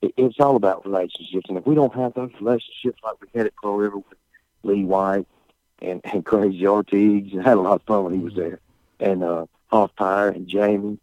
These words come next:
Speaker 1: <clears throat> and that, one of my most memorable, uh, uh, uh, memories of,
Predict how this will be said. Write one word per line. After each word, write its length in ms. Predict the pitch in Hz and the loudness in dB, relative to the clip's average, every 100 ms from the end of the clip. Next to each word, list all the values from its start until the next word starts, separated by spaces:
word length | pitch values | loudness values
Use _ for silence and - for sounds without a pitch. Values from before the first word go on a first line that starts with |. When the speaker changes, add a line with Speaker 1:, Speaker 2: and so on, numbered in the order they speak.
| _ _ | _ _
Speaker 1:
<clears throat> 200 | _ - | _ -4
and 560 | 175 196 - - 190 | -2 0 -4 -8 -8
that, 140 | 85 90 _ - | -6 -8 _ 2
one 120 | 127 | 4
of 40 | 123 | 6
my 120 | 127 | 6
most 300 | 120 104 - | 6 4 0
memorable, 540 | 101 104 98 90 92 87 _ _ _ _ | 0 2 2 0 -2 -6 _ _ _ _
uh, 200 | - 92 87 - | -4 -4 -4 -8
uh, 200 | - - _ _ _ _ - | -8 -8 _ _ _ _ -8
uh, 120 | 90 | -6
memories 420 | 95 107 104 95 | 2 4 4 2
of, 160 | 90 | -2